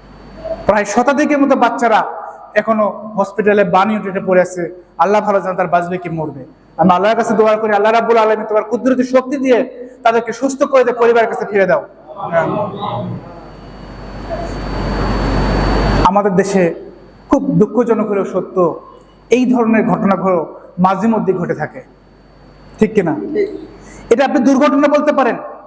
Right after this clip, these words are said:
এক সেন্সে, কিন্তু দুই দিন পর পরই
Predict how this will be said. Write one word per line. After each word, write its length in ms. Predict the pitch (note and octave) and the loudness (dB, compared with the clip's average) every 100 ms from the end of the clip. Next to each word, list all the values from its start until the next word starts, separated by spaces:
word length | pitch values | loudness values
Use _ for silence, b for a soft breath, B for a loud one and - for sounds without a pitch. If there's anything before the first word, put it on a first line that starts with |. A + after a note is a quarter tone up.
| - - _ _ _ - | -20 -20 _ _ _ -2
এক 200 | B3+ - | 0 0
সেন্সে, 400 | D4+ C#4 C4+ G3+ C3+ - - - - - - _ _ _ _ | 0 2 2 0 -2 -10 -14 -18 -20 -20 -20 _ _ _ _
কিন্তু 260 | B3+ B3+ D#4+ F4 - - - - | 2 4 2 2 -2 -2 -6 2
দুই 140 | F#3 C#4+ | 4 4
দিন 200 | C#4+ A#3+ | 2 2
পর 200 | C4+ C4 | 2 2
পরই 460 | C#4 C4+ C4 C4 | 2 2 -2 -6